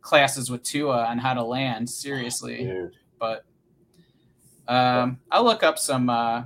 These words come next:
Speaker 1: trades I've made. I've, I've made a decent amount of trades recently.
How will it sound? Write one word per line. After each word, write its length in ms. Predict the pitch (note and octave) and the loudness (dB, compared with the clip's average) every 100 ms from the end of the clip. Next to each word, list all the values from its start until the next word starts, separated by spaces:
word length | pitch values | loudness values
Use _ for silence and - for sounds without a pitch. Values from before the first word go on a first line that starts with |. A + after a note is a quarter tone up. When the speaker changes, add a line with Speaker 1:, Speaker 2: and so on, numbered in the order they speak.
| B2 _ _ - | -12 _ _ -10
Speaker 1:
trades 340 | - B2 A#2+ | -2 -2 0
I've 120 | A#2+ | -2
made. 180 | A#2+ B2+ | 0 2
I've, 180 | F3 G3 F3+ | 2 2 0
I've 160 | G3+ | 0
made 160 | A3+ F3+ | 2 0
a 120 | C3 | -2
decent 320 | A#2+ B2 - | -4 -6 -6
amount 200 | A#2+ A#2 | -6 -6
of 60 | A#2 | -8
trades 640 | B2 A2+ A2+ A2+ - - - | -8 -6 -6 -8 -10 -12 -14
recently. 640 | A2 - A2 A2+ A#2 | -10 -10 -10 -14 -14